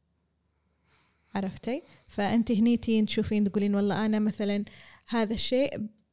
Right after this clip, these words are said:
غير ظاهر، الناس ما شافوا، فأنا أقدر أسامح نفسي عليه، لكن بمجرد ما الناس شافوا، ما أقدر أسامح نفسي عليه." هذا سؤال حقك وحق الجمهور. شنو هي الأشياء اللي أنا عادي إني أتقبلها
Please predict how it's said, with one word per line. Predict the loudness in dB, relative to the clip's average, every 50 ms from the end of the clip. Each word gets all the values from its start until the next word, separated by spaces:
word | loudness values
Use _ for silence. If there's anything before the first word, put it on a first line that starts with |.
| _ _ _ -6
غير | 0 2 4 4 4 2
ظاهر، | 0 -2 -2 -4 -4 -6 -10 -12 -16 _ _ _ _ _ -20 -20 -20 -20 -20 -20 -20 -20 _ _ _ _ _ _ _ _ _ _ _ -4 -2
الناس | 0 0 0 -2 -2 -4 -4
ما | -2 -2 -2
شافوا، | -4 -6 -6 -8 -8 -8 -12 -16 -18 _ _ _ _ _ _ _ _ _ _ _ _ _ _ _ _ _ _ _ _ _ _ _ _ _ _ _ _ _ _ _ _ _ _ _ _ _ -12
فأنا | -6 -2 0 2 2 2
أقدر | 2 2 2 0 0
أسامح | -2 -2 0 0 0 -2 -2 -6
نفسي | -8 -8 -8 -6 -6 -6
عليه، | -6 -6 -6 -4
لكن | -6 -6 -6 -4 -2 -2
بمجرد | 0 0 0 0 0 0 0 0 0 -2 -2 -2
ما | -2 0
الناس | 0 0 0 0 0 -2 -2
شافوا، | -2 -2 -4 -4 -2 -2 -2 -2 -2 -4 _ _ _ _ _ _ _ _ _ _ _ _ 0
ما | 2 2
أقدر | 2 0 -2 -4 -6 -6
أسامح | -8 -8 -8 -8 -10 -10 -10 -12 -12
نفسي | -12 -12 -10 -12 -12
عليه." | -12 -12 -14 -16 -18 _ _ _ _ _ -4
هذا | -2 0 0
سؤال | 0 2 0 0 -2 -2
حقك | -6 -6 -6 -6 -6 -6
وحق | -6 -8 -6 -4 -4
الجمهور. | -4 -2 -2 -2 -2 -2 -2 -4 -6 -10 _ _ _ _ _ _ _ _ _ _ -8
شنو | 0 2 4 6
هي | 6 6 4
الأشياء | 2 0 0 -2 0 0 0 0 0
اللي | 0 0 0 0
أنا | 0 0 0
عادي | 0 0 0 0 0 0 -2
إني | 0 0 0 -2
أتقبلها | -2 -4 -6 -4 -4 -2 0 0 0 0 0 0 -2 -4